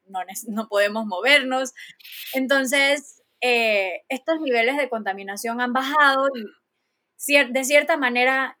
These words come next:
la Tierra ha tenido como su respiro.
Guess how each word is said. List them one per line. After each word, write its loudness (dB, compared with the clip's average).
la -2
Tierra 4
ha 0
tenido -4
como -4
su -2
respiro. -4